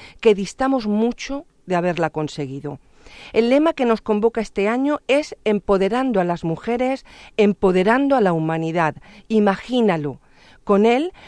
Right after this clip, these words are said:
nos hemos querido unir a la campaña de onu Mujeres. Dicen que si algo quieres que se convierta en realidad, antes tienes que haber sido capaz de imaginarlo.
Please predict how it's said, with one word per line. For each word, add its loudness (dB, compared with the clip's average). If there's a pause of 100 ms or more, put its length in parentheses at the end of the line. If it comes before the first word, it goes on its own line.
nos 2
hemos 0
querido 0
unir 2
a 2
la 0
campaña -2
de -2
onu 0
Mujeres. -8 (480)
Dicen -4 (240)
que 0
si -8
algo -2
quieres -2
que -4
se -6
convierta -2
en -2
realidad, -4 (420)
antes -4
tienes -4
que -6
haber -2
sido -4
capaz -2
de -6
imaginarlo. -4